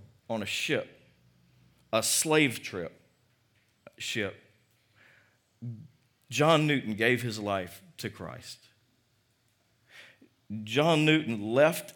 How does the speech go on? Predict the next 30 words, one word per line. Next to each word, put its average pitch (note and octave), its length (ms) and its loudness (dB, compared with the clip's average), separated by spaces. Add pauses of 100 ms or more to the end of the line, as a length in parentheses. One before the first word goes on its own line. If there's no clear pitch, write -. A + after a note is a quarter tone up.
the C3 120 0
slave C3+ 460 0
trade F2+ 480 -8 (920)
and B2+ 140 -2
spent D3 320 0
the B2 100 2
next C3+ 340 0
forty-three C3+ 840 -2
years A2+ 680 -6 (480)
in G#2+ 200 -6
ministry G#2 500 -8
as F2+ 120 -10
a, F2 60 -14 (380)
as G2 180 -10
a F#2 60 -10
preacher. - 440 -16 (2000)
When C3+ 200 0
he D3+ 100 4
was B2+ 280 -2
eighty-two D#3+ 480 0
years C3 320 -4
old, F2+ 360 -4 (480)
he's A#2 220 -8
on A#2+ 140 0
his A2+ 140 -2
deathbed G2+ 580 -4
and F#2 120 -12
he G2 100 -10
says F2 340 -10
this, - 420 -14